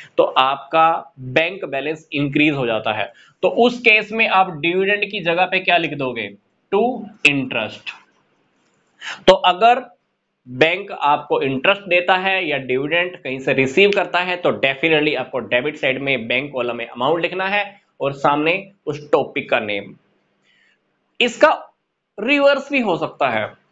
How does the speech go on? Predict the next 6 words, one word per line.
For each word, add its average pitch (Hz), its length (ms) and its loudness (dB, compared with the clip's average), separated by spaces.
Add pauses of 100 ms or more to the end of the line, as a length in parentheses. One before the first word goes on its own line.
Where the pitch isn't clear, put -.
(400)
मान 208 280 4
लीजिए 247 380 2
बैंक 185 380 0
ने 220 160 -4
आपसे 180 540 -2
इंटरेस्ट 190 560 0